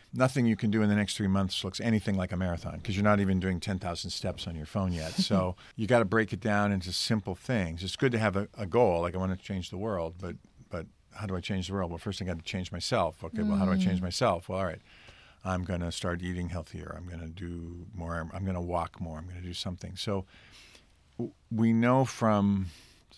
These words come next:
Speaker 1: you know, the science of studying thousands and thousands of people and how they actually make change happen. Get rid of the negative triggers.
Speaker 2: Mm.
Speaker 1: Break it into small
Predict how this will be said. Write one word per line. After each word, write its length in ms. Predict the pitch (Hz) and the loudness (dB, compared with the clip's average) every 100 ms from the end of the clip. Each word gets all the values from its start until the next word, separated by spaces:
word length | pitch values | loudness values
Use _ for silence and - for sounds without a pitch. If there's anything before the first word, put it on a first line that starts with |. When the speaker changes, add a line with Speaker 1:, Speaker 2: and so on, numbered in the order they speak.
| - | -16
Speaker 1:
you 120 | - 107 | -6 -2
know, 140 | 90 | -2
the 140 | 82 | -4
science 420 | 87 107 101 98 - | -4 0 0 0 -2
of 80 | |
studying 380 | - 104 95 92 | -4 -2 0 -2
thousands 640 | 85 92 92 104 95 98 101 | -2 0 2 2 0 -2 -2
and 100 | 92 | -2
thousands 420 | 87 92 95 92 | -2 -2 -4 -6
of 80 | 92 | -6
people 360 | 104 95 95 | -6 -6 -6
and 140 | 87 85 | -6 -4
how 120 | 92 | -4
they 140 | 87 | -2
actually 420 | 90 98 - 113 104 | -2 -2 -2 -4 -2
make 200 | 104 101 | -2 -2
change 260 | 110 107 | -2 -2
happen. 480 | 107 113 - 85 85 - | -2 -4 -4 -8 -8 -4
Get 160 | 107 110 | -2 0
rid 140 | 113 | 2
of 60 | 127 | 2
the 100 | 123 | 2
negative 400 | 117 110 107 98 | 2 0 -2 -4
triggers. 580 | - 101 92 95 90 - _ _ _ 214 | -4 -4 -2 -4 -6 -12 _ _ _ -2
Speaker 2:
Mm. 280 | 220 226 233 - _ _ - - _ _ - | -2 -2 -8 -16 _ _ -20 -20 _ _ -10
Speaker 1:
Break 260 | 113 113 104 | 2 2 6
it 60 | 107 | 8
into 240 | 104 98 | 8 6
small 600 | - 104 101 101 101 | 6 10 12 12 12